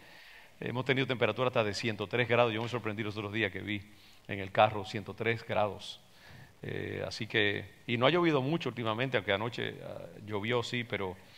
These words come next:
todo eso contribuye también a esa temperatura fuerte. Pero disfrutemos de este tiempo mientras podemos, porque después, eh, será todo lo contrario.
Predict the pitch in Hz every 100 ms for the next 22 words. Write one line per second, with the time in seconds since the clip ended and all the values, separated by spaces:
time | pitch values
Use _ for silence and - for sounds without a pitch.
0 | - - 127 123 123 131 120 104 104 101
1 | 120 107 95 98 104 98 107 104 95 92
2 | - 98 90 - - - - - - -
3 | - 120 120 - - - - - 147 165
4 | 180 - - - - 160 - 120 123 117
5 | 143 147 131 120 120 127 120 107 98 95
6 | 98 98 98 92 92 90 - 123 123 -
7 | - - - - 110 104 110 110 104 95
8 | 92 90 87 82